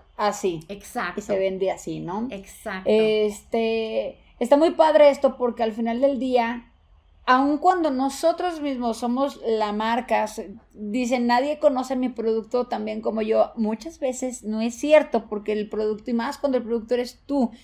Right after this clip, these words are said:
Speaker 1: tú tienes los o-, ah, tus ojos ven hacia afuera, no hacia adentro. Entonces esto fue algo que mi, a mí me, me impactó mucho y me apasionó mucho con Soul of You Brand, porque,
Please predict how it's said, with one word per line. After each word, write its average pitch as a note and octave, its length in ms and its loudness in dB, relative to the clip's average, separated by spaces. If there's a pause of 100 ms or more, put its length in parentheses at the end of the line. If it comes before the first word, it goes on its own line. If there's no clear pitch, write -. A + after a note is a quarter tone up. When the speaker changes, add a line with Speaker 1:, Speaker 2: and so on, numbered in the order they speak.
(340)
Speaker 1:
tú B3+ 140 -2
tienes C4 340 -2
los B3 220 -2
o-, B3+ 160 0
ah, G#3+ 320 4
tus B3 180 -2
ojos D4 280 4
ven B3 180 -2
hacia C4 220 0
afuera, G#3+ 420 -2
no G3+ 180 -4
hacia A3 260 2
adentro. G#3 580 0 (560)
Entonces B3 420 8
esto C#4+ 300 6
fue C4+ 180 6
algo B3 320 4
que B3 120 2
mi, A3+ 260 4
a A3 180 0
mí A3 160 4
me, A3+ 460 2
me A3 100 4
impactó A3 400 0
mucho A3+ 280 2
y - 20 4
me G#3 80 2
apasionó G3+ 480 -2
mucho G#3 680 0
con G3+ 240 -4
Soul G3+ 280 -2
of G3+ 80 -12
You G#3 180 -6
Brand, G#3 340 -4
porque, G3 600 -4